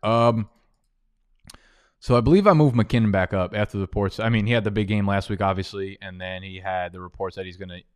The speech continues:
get a lot of work, which makes me think he's probably gonna get fucking zero work. But I would say Jerick McKinnon is my twenty-three, Dobbins is my twenty-four. So again, it's, you know, splitting hairs here. I do have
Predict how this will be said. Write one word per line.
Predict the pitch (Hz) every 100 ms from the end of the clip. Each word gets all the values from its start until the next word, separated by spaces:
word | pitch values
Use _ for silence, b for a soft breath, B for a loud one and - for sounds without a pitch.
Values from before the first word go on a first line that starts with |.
| -
get | 95
a |
lot | 90 95 90
of |
work, | 90 113 139
which | 104 -
makes | 95 87
me | 92
think | 92 90
he's | 90
probably | 95 90
gonna | 90
get | 87
fucking | - - -
zero | 98 113
work. | 117 123 - - b b b b b - -
But | 117 104 - - _ _ _ _ _ _ _ _ 123
I |
would | 127
say | 143
Jerick | 123 135 135
McKinnon | 143 139 135 127 127 - _ _ -
is | 110
my | 107 101
twenty-three, | - 110 98 107 110 117 117
Dobbins | 101 104 101 104
is | 101
my | 95 95
twenty-four. | - 104 95 - 117 120 127 - _ _ _
So | - 92
again, | 87 107 110 107 104
it's, | 90 - - -
you | -
know, | 92
splitting | 87 - 117 98
hairs | 98 107 101
here. | 110 101
I |
do | 90 98 104
have | 98 98 92